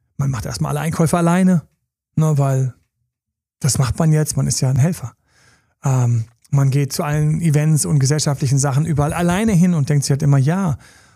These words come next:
meiner Partnerin, die hat halt eine Herausforderung.“ Innen drin hofft man aber, und jetzt kommt schon so das erste halbe Red Flag,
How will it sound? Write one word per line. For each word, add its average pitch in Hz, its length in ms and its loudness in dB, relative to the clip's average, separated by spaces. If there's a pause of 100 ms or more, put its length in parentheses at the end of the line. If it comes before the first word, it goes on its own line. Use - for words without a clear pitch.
(360)
meiner 160 760 0
Partnerin, 135 560 -2
die 131 240 -2
hat 123 140 -4
halt 131 140 0
eine 127 100 0
Herausforderung.“ 127 640 -4 (120)
Innen 254 300 2
drin 214 280 0 (120)
hofft - 260 -6
man 131 120 -4
aber, 123 180 -2
und 127 80 0
jetzt 151 240 -4
kommt 160 260 -4
schon 147 140 -2
so 143 100 -2
das 135 160 -6
erste 156 380 -4
halbe 135 260 -2
Red 127 160 -4
Flag, 147 240 -4